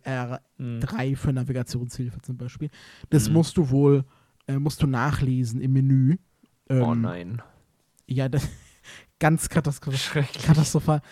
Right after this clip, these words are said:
Speaker 1: Äh, ich weiß nicht, wie es für Sehende ist, ob die da, ob die da Einblendungen bekommen. Ähm,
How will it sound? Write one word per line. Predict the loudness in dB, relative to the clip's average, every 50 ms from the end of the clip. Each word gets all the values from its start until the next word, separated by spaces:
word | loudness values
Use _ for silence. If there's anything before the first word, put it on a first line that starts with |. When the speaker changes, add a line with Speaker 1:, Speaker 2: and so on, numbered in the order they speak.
| -18 -20 -20 -20 -2 2
Speaker 1:
Äh, | 4 6 6 6
ich | 4 4 2 4
weiß | 4 4 4 4
nicht, | 2 2 2
wie | 2
es | 0 2
für | 0 0
Sehende | 2 2 4 4 4 2 2
ist, | 2 2 0
ob | 0 0
die | 2 2
da, | 2 2 2 -2
ob | -4 -4
die | -2 0
da | 0 0
Einblendungen | 0 -2 -2 0 0 2 0 0 0 0 0 -2 -2 -4
bekommen. | -6 -2 0 0 0 0 -4 -8 -12 -16 _ _ _ _ _ _ _ _ _ _ _ _ _ -20 _ _
Ähm, | 0 2 2 2 2 0 -2 -2 -2 -2 -2 -4 -6